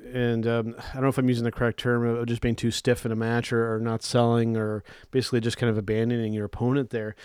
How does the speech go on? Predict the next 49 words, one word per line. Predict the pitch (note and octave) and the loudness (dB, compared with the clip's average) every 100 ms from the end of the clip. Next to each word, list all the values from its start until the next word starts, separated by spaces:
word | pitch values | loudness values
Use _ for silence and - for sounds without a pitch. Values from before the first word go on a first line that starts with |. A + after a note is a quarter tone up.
| - - | -20 -6
Uh, | B2 B2 B2+ | 2 4 4
it, | D3+ - | -2 -4
it | D#3 - | -8 -2
probably | - G3 C#3 | 4 6 6
happens | B2 C3 C3 B2 B2 | 6 4 2 -2 0
more | A#2 A#2 A#2+ | 2 2 2
than | A#2+ A2 G#2+ | 2 -2 -6
probably | B2+ A2+ | -4 -2
a | A2 | 0
lot | A2 | -2
of | G#2 | -2
fans | A#2+ A2+ A#2 A2 | -2 0 0 -2
and, | A2 A2 G#2+ | -4 -4 -4
uh, | G#2+ G#2+ | -4 -4
just | A2 - - | -6 -8 -12
casual | - A#2 A2 A2 | -4 -2 -2 -4
viewers | A2 A2 G#2+ G#2+ | -2 0 0 -2
are | |
aware | G#2 G2+ G#2 | -4 -2 4
of. | C3 C#3 - - - - - - | 6 6 0 -20 -20 -20 -14 -2
Um, | B2 A#2 A2+ A2+ A2+ A#2+ - - - | 0 2 2 0 -2 -4 -12 -16 -6
it, | D#3 E3+ E3 D#3+ | -6 -4 -4 2
it's | C#3+ | 4
something | D3+ C3+ B2 | 6 8 6
that, | B2+ | 6
that's | B2 - | 4 4
not | A#2 | 4
new | A2 A#2 | 8 8
to | A2+ | 6
the | G#2+ G#2 | 6 6
industry, | A2 - A2+ G#2+ | 4 4 2 4
and | |
it, | G#2 A2+ | 2 2
it, | A2 A#2+ A#2 A2 | -2 0 -2 -2
it, | A#2 | 2
it | G#2+ | 2
happens | G#2+ G#2 G2+ | 2 0 -4
quite | - G2+ | -4 0
often. | G#2 A2 A2 G#2 G#2 - - - - - - - - - - | 4 4 2 -2 -4 -8 -16 -16 -18 -20 -20 -20 -20 -20 -2
And | A#2 B2 B2 B2+ | 4 6 4 2
another | D3+ C#3+ E3+ | 4 8 10
thing, | - D3+ | 10 6
too, | - E3+ | 10 10
with | C#3 | 12
this, | A#2+ A#2 - | 10 8 4
I | C3 | 4
mean, | B2+ A#2+ | 4 4
you're | B2 | 2
just, | C3+ - - | 0 -2 -4